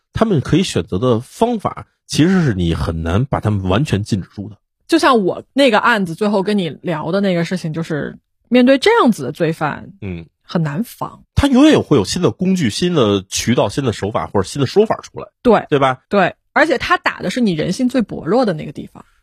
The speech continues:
Speaker 1: 打的是你最想在那当下那个时代，你最想要去达到，而且你还觉得这事儿没有什么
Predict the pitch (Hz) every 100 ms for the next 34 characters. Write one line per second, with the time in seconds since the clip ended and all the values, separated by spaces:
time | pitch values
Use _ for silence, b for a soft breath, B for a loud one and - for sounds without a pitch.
0 | _ - 101 120 147 107 - 143 107 82
1 | 131 147 120 - 175 185 - 208 135 113
2 | 98 - 110 92 90 _ - 170 113 -
3 | - 90 85 113 113 - - 101 104 110
4 | 135 107 113 110 120 156 151 117 95 143
5 | - 127